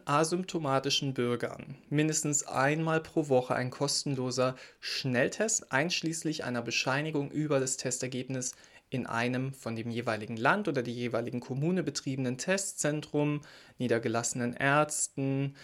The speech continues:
oder bei einem von dem jeweiligen Land oder der jeweiligen Kommune beauftragten Dritten ermöglicht werden.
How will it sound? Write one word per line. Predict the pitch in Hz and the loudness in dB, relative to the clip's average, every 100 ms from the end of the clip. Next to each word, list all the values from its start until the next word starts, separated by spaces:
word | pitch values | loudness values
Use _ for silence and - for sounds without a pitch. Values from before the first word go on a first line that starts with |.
| - - | -20 -6
oder | - 165 170 175 - - - _ | 4 6 6 4 -2 -20 -20 _
bei | 139 113 | 2 4
einem | 127 127 131 | 4 2 0
von | - 135 | -2 -2
dem | 147 | 0
jeweiligen | 143 131 120 117 113 | -2 0 0 -2 -4
Land | 107 104 113 - - | -6 -6 -8 -10 -4
oder | 139 131 | 0 2
der | 120 | 2
jeweiligen | 117 113 117 110 113 113 | 0 -4 -2 -2 -2 -6
Kommune | 113 143 135 127 | -4 -2 -2 -2
beauftragten | 139 117 120 - - 131 - 170 180 180 - | 0 0 0 -2 -6 -6 -4 -4 -4 -6 -6
Dritten | 123 - 113 117 - - 110 113 | -6 -2 -2 -2 -2 -2 -2 -4
ermöglicht | 107 101 110 - 98 - - | -6 -6 -8 -6 -8 -6 -4
werden. | 110 - - 113 | -4 -4 -6 -10